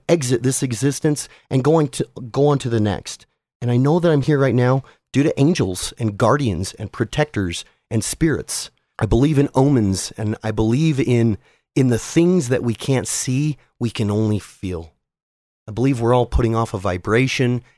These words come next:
and an energy, and I choose to have mine be great. I want it to affect other people. I want to leave people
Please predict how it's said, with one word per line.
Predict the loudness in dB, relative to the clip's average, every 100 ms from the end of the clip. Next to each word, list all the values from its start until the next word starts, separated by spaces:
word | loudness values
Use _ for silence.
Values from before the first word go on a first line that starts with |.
| -10
and | -10
an | -4
energy, | 0 2 2 0 -2 -6 _ _
and | -6 -4
I |
choose | -2 -2 -4 -4
to | -4
have | -4 -4
mine | -4 -4 -4
be | -8 -12
great. | -12 -10 -10 -12 -16 -20 _ _ _ -14
I |
want | -6 -2 0
it | -2
to | -6 -8
affect | -8 -6 -4 -2
other | -2 -2
people. | -6 -10 -6 -4
I |
want | -2 0
to | 0
leave | -2 -2 -4 -6
people | -10 -8 -4 -4 -4